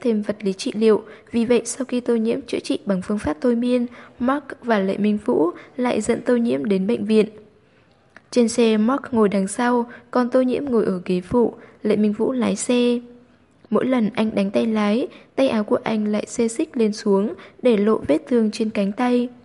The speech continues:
Suốt đường đi, Tô Nhiễm đều lặng thinh, thoạt đầu cô nhìn bên ngoài, vài phút sau đó cô lại nhìn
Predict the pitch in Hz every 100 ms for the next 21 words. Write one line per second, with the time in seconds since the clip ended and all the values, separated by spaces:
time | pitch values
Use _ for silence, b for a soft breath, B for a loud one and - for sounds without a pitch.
0 | _ _ _ _ _ _ _ - 185 247
1 | 190 214 226 226 226 B B _ _ -
2 | 247 240 262 294 226 214 180 190 214 -
3 | 262 262 254 B B B - 254 233 226
4 | 226 247 240 208 220 220 220 208 196 196
5 | B B - 214 233 339 254 220 196 196
6 | 220 - 220 214 - 202